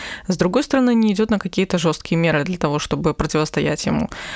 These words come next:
Конечно, в силу того, что мы находимся, собственно, плечом к плечу друг к другу, у нас единая граница, причём они воспринимают эту границу как продолжение российской и как прямую угрозу национальной безопасности. Так вот, как ты думаешь,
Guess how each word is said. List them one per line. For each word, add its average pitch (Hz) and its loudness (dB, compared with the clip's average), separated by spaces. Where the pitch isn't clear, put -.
Конечно, 156 0
в - -8
силу 175 2
того, 156 -2
что - -4
мы 160 2
находимся, 151 0
собственно, - -2
плечом 170 0
к - -12
плечу 175 0
друг 311 2
к 269 2
другу, 262 2
у 233 2
нас 170 0
единая 170 2
граница, 160 0
причём 180 0
они 160 2
воспринимают 151 0
эту 170 0
границу 170 2
как 175 -2
продолжение 160 2
российской 185 0
и 185 2
как 170 0
прямую 175 2
угрозу 160 2
национальной 160 2
безопасности. 156 -2
Так - 0
вот, 185 0
как - 0
ты 240 -2
думаешь, 147 0